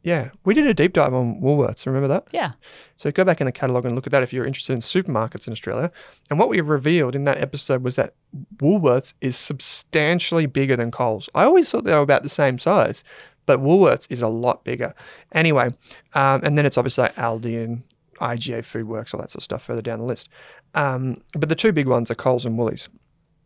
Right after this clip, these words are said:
Speaker 1: So in terms of Coles results, um, supermarket revenue was up four point six percent to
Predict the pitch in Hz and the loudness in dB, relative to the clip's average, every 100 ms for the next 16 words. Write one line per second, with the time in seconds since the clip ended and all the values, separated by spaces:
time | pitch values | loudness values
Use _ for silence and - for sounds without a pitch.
0 | _ _ - - 170 165 175 - _ - | _ _ -2 4 6 6 2 -2 _ 0
1 | 190 196 196 196 202 180 - 175 170 147 | 4 4 4 2 2 0 0 2 2 0
2 | 143 170 185 - - _ - _ - 143 | 0 2 2 -2 -14 _ -20 _ -2 2
3 | 139 143 143 - _ _ 180 - 196 180 | 2 0 -4 -12 _ _ -14 0 2 4
4 | 175 160 - 160 - 147 139 160 165 147 | 4 2 2 -4 -6 0 4 4 4 2
5 | 139 131 139 - 160 156 - 139 - 143 | 0 2 0 0 2 2 2 -2 -2 -8
6 | - 127 147 214 - _ - | -10 -6 -2 -4 -6 _ -10